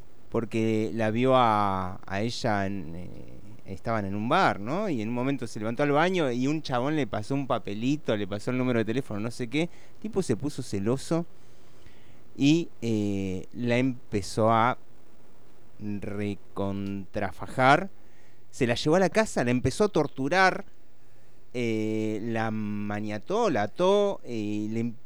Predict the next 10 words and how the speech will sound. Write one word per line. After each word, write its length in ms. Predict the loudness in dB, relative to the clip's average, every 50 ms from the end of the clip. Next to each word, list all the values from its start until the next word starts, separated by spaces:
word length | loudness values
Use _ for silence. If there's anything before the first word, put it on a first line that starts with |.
| -10 -10 -8 -6
le 140 | -6 -4
empezó 340 | -4 -4 -4 -4 -2 0 0
a 20 | 2
buscar 360 | 2 0 2 2 2 2 2 2
cartas 540 | 6 6 8 8 6 2 2 2 2 2
de 200 | 4 4 6 6
exnovios. 1040 | 4 4 2 0 2 4 4 4 4 4 4 4 4 4 4 4 2 -2 -6 -8 -8 -10 -10 -10 -10 -10 -8 -8 -10 -10 -10 -10 0
Bueno, 200 | 2 4 4 6
una 160 | 4 4 4
locura. 760 | 4 4 4 2 2 4 6 8 10 10 10 10 8 6 2